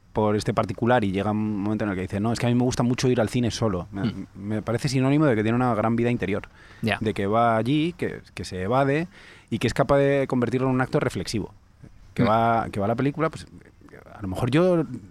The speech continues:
Speaker 1: no me gusta el cine y, y en realidad lo que me gusta es estar con gente. Es que puede que hayamos llegado a ese punto y yo esté reparando aquí en directo en este podcast. Pero hay gente, directores de cine, sobre todo, actores,
Speaker 2: Mm.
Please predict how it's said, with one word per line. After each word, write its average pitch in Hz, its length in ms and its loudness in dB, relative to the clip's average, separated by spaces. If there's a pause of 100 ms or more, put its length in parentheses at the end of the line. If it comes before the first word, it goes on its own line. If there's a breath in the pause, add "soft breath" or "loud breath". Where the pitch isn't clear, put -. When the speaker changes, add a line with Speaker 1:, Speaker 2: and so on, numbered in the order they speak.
(260)
Speaker 1:
no 139 100 0
me 170 60 4
gusta - 180 2
el - 40 -8
cine 117 340 -2
y, 107 280 0
y 113 100 0
en 107 100 2
realidad 107 260 0
lo 151 40 0
que 147 60 0
me 139 100 2
gusta 131 320 0
es 143 80 0
estar 160 160 0
con - 160 -2
gente. 151 380 -2
Es 87 80 -6
que 117 120 0
puede 123 440 0
que 143 240 4 (160)
hayamos 131 280 2
llegado 127 220 4
a 127 40 4
ese 117 120 0
punto 131 260 2
y 123 120 2
yo 110 100 2
esté 107 160 -2
reparando 117 400 0
aquí 113 160 0
en 117 60 0
directo 104 260 0
en 110 80 0
este 104 160 -4
podcast. - 340 -6 (380 loud breath)
Pero 107 140 2
hay 139 80 4
gente, 175 360 2 (520 loud breath)
directores 117 500 2
de 120 80 2
cine, 117 240 2
sobre 104 220 2
todo, 113 240 4
actores, 104 640 -2
Speaker 2:
Mm. 127 100 -2